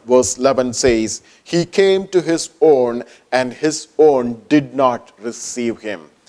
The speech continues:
He was rejected by his own people. In Isaiah fifty-three, verse three, the prophet Isaiah says, "He is despised and rejected by men, a man of sorrows and acquainted with grief.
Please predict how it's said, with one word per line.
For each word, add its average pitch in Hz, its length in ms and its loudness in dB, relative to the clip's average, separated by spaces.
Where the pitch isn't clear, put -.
He 269 140 2
was 196 320 0
rejected 143 640 -4
by 151 180 0
his 151 340 -4
own 143 240 2
people. 120 680 -6
In 156 200 0
Isaiah 147 480 2
fifty-three, 143 680 -2
verse 131 420 2
three, 139 360 0
the 143 100 0
prophet 143 360 0
Isaiah 131 500 4
says, 107 540 -2
"He 180 240 2
is 156 300 2
despised 123 840 -4
and 127 200 0
rejected 127 560 -2
by 123 180 2
men, 113 360 -2
a 151 60 2
man 170 400 0
of 156 140 -2
sorrows 120 760 -2
and 151 120 2
acquainted 165 640 0
with 117 300 -2
grief. 117 480 -2